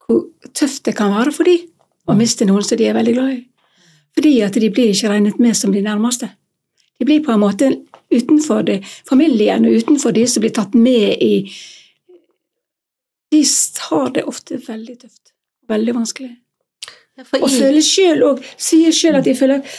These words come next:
Speaker 1: sammen med de som har mistet barn, eller mistet mora si, eller faren sin, eller noe sånt, så føler de at de, de, de, de pass-, de, de hold-, det er ikke,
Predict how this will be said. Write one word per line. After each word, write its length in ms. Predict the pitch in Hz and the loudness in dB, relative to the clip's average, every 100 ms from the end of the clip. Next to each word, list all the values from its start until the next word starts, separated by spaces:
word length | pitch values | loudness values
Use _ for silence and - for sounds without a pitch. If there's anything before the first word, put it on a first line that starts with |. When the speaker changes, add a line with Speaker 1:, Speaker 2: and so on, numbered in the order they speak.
| - - | -20 -8
Speaker 1:
sammen 380 | - 277 262 | 0 2 4
med 100 | 220 | 2
de 120 | 262 262 | 2 0
som 160 | 233 | 2
har 40 | 220 | 2
mistet 280 | 220 247 - | 0 -2 0
barn, 420 | 240 226 220 220 - | 0 0 0 -2 -2
eller 300 | 208 208 208 | -2 0 0
mistet 540 | 202 196 - 208 196 - - - _ _ - | 0 -4 -4 -4 -4 -14 -20 -20 _ _ 0
mora 380 | 226 247 220 196 | 2 4 2 0
si, 440 | - - - 214 214 | -2 -4 0 0 2
eller 220 | 208 220 | 0 -2
faren 400 | - 254 233 220 | 0 0 2 0
sin, 240 | - 214 | 0 -2
eller 100 | 214 | -2
noe 60 | 214 | -6
sånt, 220 | 339 339 | -8 -10
så 100 | 294 | -6
føler 180 | 240 214 | -4 0
de 100 | 226 | 0
at 120 | 220 | -2
de, 120 | - - - | -4 -4 -2
de, 120 | 233 - _ _ _ | -2 -2 _ _ _
de, 140 | 226 - _ - | -6 -6 _ -4
de 180 | 113 - - | -4 -4 -10
pass-, 260 | 214 - - | -14 -16 -6
de, 140 | 233 - - | -4 -4 -10
de 140 | 240 - _ 285 _ | -16 -16 _ -20 _
hold-, 160 | 233 _ _ _ | -20 _ _ _
det 80 | 226 | -14
er 60 | |
ikke, 160 | - | -14